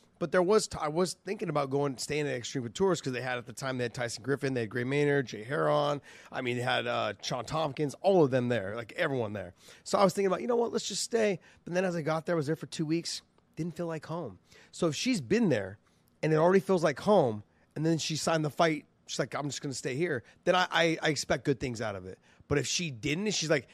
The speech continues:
"You know, I trained there for a week. I'm not, I don't really know everyone just yet, but I'm gonna do it anyways," that, that concerns me.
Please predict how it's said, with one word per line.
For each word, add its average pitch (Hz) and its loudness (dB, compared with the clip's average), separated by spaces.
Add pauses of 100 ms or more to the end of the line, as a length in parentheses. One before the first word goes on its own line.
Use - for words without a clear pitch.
(120)
"You 180 -4
know, 220 8
I 202 8
trained 190 2
there 196 4
for 190 0
a 185 4
week. 190 -2 (260)
I'm 151 -6
not, 170 0
I 156 0
don't 170 2
really 175 6
know 151 8
everyone 190 8
just 185 2
yet, 196 8
but 147 2
I'm 147 4
gonna 151 2 (100)
do 151 6
it 143 6
anyways," 185 2 (300)
that, 165 0
that 156 -2
concerns 113 -4
me. 90 -18